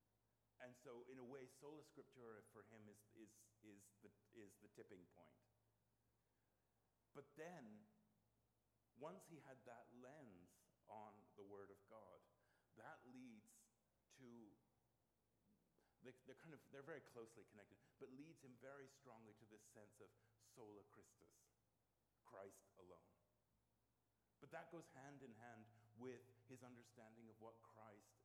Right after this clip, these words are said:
does, what the, what the Bible actually reveals about Christ. And again, for, for, for Luther, Paul's letter to the Romans is the theological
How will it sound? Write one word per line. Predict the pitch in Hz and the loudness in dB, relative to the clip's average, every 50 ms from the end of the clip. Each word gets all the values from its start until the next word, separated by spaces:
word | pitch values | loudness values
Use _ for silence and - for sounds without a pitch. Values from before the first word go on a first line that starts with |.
| - - - | -18 -4 0
does, | 123 120 123 92 78 78 - - - - - - - - - - - - - - - - - - 113 | 0 2 2 0 -2 -4 -6 -10 -12 -14 -18 -20 -20 -20 -20 -20 -20 -20 -20 -20 -20 -20 -10 4 6
what | 131 131 127 131 110 | 6 6 6 2 -2
the, | 123 117 95 107 123 | -2 -2 0 0 0
what | 139 135 - | 0 0 -2
the | 131 - 117 | -2 2 4
Bible | 104 107 110 98 107 110 107 104 | 4 4 4 2 0 -2 -2 -2
actually | 110 113 110 - - 117 107 101 98 | -4 -4 -4 -6 -6 -4 -4 -2 -2
reveals | 101 104 98 92 101 123 143 165 160 123 98 95 95 - - - | -2 -2 -2 -2 -6 -4 -2 0 -2 -2 -2 -6 -8 -10 -10 -10
about | 90 92 98 90 85 - - - - | -4 -2 -2 -2 -2 -6 -10 -4 -2
Christ. | 107 92 92 92 110 - - - 104 | 0 0 0 -2 -4 -6 -6 -2 0
And | 104 104 104 | 0 0 0
again, | 107 107 120 120 113 101 95 - - - - - - | 0 2 2 2 2 0 -4 -6 -12 -14 -16 -6 2
for, | 135 - 107 107 92 - - | 2 2 2 2 -2 -4 -2
for, | 117 104 104 - 107 - | 0 0 0 -2 -4 -4
for | 120 113 110 107 | -4 -2 2 4
Luther, | 135 156 151 - - 113 87 92 - - - - - - - - - 107 107 - - 123 | 2 2 2 0 -2 0 0 0 -2 -6 -12 -14 -14 -16 -16 -14 -14 -14 -12 -6 -2 2
Paul's | 123 131 135 135 120 120 | 4 4 4 4 4 4
letter | 117 117 113 | 2 4 4
to | 113 110 117 | 0 -4 -4
the | 107 110 | -4 -2
Romans | 101 113 127 135 131 110 107 98 104 104 | 2 2 2 2 2 0 -2 -2 -4 -6
is | 98 - - | -6 -4 -6
the | 107 - - - 135 | -8 -8 -6 -4 -2
theological | 151 147 127 117 113 113 - 117 - 101 | 0 0 0 0 -2 -4 -6 -6 -6 -6